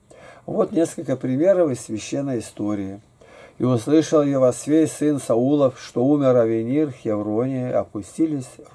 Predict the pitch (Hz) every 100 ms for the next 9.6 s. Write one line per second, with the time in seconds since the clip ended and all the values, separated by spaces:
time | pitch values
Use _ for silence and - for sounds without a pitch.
0 | - 120 - 104 101 95 98 92 - -
1 | - - 101 139 123 - 87 - - -
2 | - - 107 120 175 - 151 127 120 123
3 | 123 - 110 107 101 101 95 - 101 -
4 | _ _ _ _ _ _ _ _ _ _
5 | _ _ _ _ _ _ _ _ - 190
6 | 190 151 139 135 - 143 110 127 117 113
7 | 151 139 131 - - 180 208 208 190 151
8 | 107 - - 131 120 - 170 151 143 131
9 | 117 101 147 143 120 101